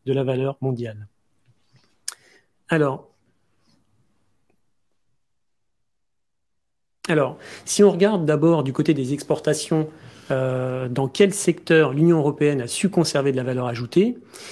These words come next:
Eh bien, euh, on remarque que l'Union européenne conserve principalement de la valeur ajoutée dans les activités de commerce, dans les activités de produits chimiques et pharmaceutiques,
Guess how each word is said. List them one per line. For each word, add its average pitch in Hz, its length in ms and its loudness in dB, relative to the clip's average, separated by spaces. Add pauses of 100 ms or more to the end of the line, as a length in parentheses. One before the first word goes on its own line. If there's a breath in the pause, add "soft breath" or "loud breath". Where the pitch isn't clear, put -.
(200 loud breath)
Eh 156 80 0
bien, 147 440 0
euh, 127 260 -6
on 151 100 0
remarque 156 500 2 (240)
que - 140 -4
l'Union 147 340 2
européenne 139 640 0
conserve 135 600 -4 (120)
principalement 147 540 -2
de 135 40 -2
la 135 60 0
valeur 135 220 -2
ajoutée 135 540 -2 (280 loud breath)
dans 156 80 2
les 151 180 4
activités 143 440 -2
de 127 100 -2
commerce, 151 680 -2 (400 soft breath)
dans 143 60 0
les 135 140 0
activités 135 480 -4
de 123 520 -4
produits 151 280 0
chimiques 143 500 -2
et 165 80 2
pharmaceutiques, 131 1000 -4